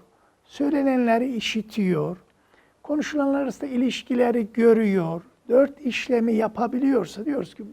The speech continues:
bu çocuk akademik yetenek var, eğitim öğretim sürecini devam ettirebilir. Genel akad-, görüldüğü gibi akademik yetenek üst düzey bir yetenektir.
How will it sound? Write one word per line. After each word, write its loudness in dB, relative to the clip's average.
bu 2
çocuk -6
akademik -2
yetenek -8
var, 0
eğitim 0
öğretim -4
sürecini -4
devam 6
ettirebilir. -2
Genel 6
akad-, 0
görüldüğü 6
gibi 0
akademik -2
yetenek -2
üst 0
düzey 4
bir 0
yetenektir. 0